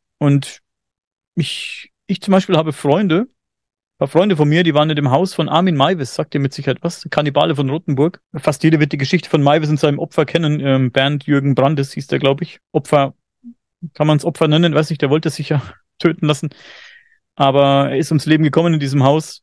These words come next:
In dem Haus haben sich ja einige ziemlich heftige Szenen abgespielt und ich kann mir schon vorstellen,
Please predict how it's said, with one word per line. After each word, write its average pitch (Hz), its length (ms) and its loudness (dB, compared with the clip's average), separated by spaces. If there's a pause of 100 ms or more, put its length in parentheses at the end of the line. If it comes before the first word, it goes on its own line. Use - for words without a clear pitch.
In 170 80 2
dem 170 140 4
Haus 196 240 2
haben 208 140 2
sich 180 100 -2
ja 180 80 4
einige 175 500 0
ziemlich 196 540 -2
heftige 170 320 0
Szenen 160 380 -2
abgespielt 170 540 -4
und 151 60 -4
ich 135 80 -2
kann 190 140 0
mir 220 80 2
schon 190 140 2
vorstellen, 160 680 0